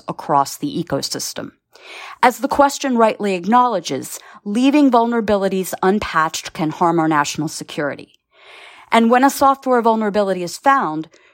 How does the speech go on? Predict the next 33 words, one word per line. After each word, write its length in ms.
users 540
are 240
reliant 640
on 140
software 560
vendors 500
to 160
develop 480
and 200
issue 440
a 60
patch. 720
This 180
is 140
not 260
something 520
that 140
they 100
can 180
do 140
for 120
themselves. 800
So 260
in 160
making 380
this 180
recommendation, 960
the 100
Commission 680
emphasizes 960
that 180
to 140
date, 560